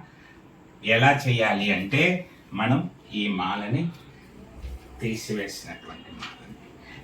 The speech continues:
ఈ విధంగా ఈ మాలను తీసిన తర్వాత ఒకసారి అలా కళ్ళకద్దుకుని, అలా వాసన చూసి కళ్ళకద్దుకుని, అది మన, మనము ధరించాలి కొంతసేపు అయినా.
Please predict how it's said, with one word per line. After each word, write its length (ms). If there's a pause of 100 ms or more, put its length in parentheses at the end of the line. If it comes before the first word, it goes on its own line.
(120)
ఈ 120
విధంగా 340 (100)
ఈ 40 (140)
మాలను 380 (100)
తీసిన 320 (120)
తర్వాత 380 (600)
ఒకసారి 520
అలా 140 (100)
కళ్ళకద్దుకుని, 760
అలా 220
వాసన 340 (100)
చూసి 240 (100)
కళ్ళకద్దుకుని, 760 (640)
అది 200 (640)
మన, 180 (1500)
మనము 260 (120)
ధరించాలి 640
కొంతసేపు 640
అయినా. 180